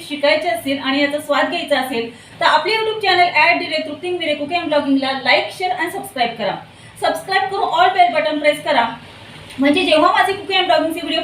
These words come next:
पोस्ट होतात तेव्हा त्याचं नोटिफिकेशन तुम्हाला येईल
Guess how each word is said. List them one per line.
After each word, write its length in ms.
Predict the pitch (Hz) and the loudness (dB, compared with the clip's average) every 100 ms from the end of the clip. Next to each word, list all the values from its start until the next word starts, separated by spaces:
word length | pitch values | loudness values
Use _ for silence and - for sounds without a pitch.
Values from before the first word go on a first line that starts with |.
| 294 | 4
पोस्ट 280 | 294 349 349 | 4 4 -4
होतात 220 | 294 277 269 | -2 0 0
तेव्हा 180 | 277 277 | 0 0
त्याचं 220 | 277 285 | 0 0
नोटिफिकेशन 480 | 277 294 285 294 339 | 0 -2 -8 -6 -6
तुम्हाला 320 | 330 254 302 302 | -2 2 4 4
येईल 160 | 277 | 2